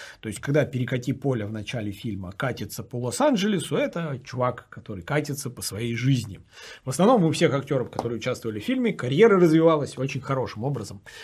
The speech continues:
Печальное произошло, ну, пожалуй, только старый Рид. Это которая играла Банни. После «Большого Лебовски» её заметили. Через год она снялась в «Американском пироге», ну, тоже в своём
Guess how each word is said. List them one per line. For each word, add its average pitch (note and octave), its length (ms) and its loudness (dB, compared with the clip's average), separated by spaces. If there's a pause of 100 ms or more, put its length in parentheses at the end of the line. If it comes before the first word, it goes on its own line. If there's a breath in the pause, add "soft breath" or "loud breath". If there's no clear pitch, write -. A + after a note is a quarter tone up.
(180 loud breath)
Печальное G3 400 6
произошло, C3+ 600 0
ну, B2+ 120 -4
пожалуй, A2 380 -8
только G2+ 300 -10
старый A#2 420 -6
Рид. B2 320 -4 (580 loud breath)
Это G2 140 -12
которая A#2+ 320 -4
играла C#3 320 2
Банни. C3 540 2 (480 soft breath)
После E3 240 4
«Большого E3 360 6
Лебовски» D3+ 460 2
её C#3 140 0
заметили. D3 640 4 (760 soft breath)
Через D3+ 260 4
год D#3+ 240 4
она C3+ 180 0
снялась C3+ 580 0
в A#2+ 220 -4
«Американском C3 640 -2
пироге», C#3 400 0
ну, C#3 140 0
тоже B2+ 220 2
в - 60 -12
своём D#3+ 440 4